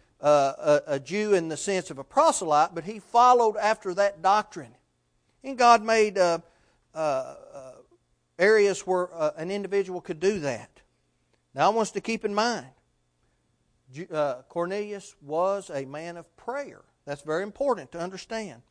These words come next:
He was a good man because he had a good reputation. The Jews understood who he was, and they spoke highly of him,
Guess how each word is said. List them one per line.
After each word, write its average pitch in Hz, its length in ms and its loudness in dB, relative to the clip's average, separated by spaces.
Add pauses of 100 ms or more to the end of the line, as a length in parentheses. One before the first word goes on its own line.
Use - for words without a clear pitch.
(360)
He 233 120 0
was 190 140 -4
a 190 40 -4
good 214 240 4
man 247 240 -2
because 220 320 -2
he 208 80 -8
had 220 160 0
a - 20 -12
good 214 220 -6
reputation. 240 680 -10 (800)
The 151 120 -10
Jews 214 400 -6
understood 220 680 -4
who 202 180 -4
he 214 220 -8
was, 233 540 -2 (680)
and 175 400 -4 (300)
they 160 440 0
spoke - 440 2
highly 240 420 6
of 214 100 2
him, 262 400 -2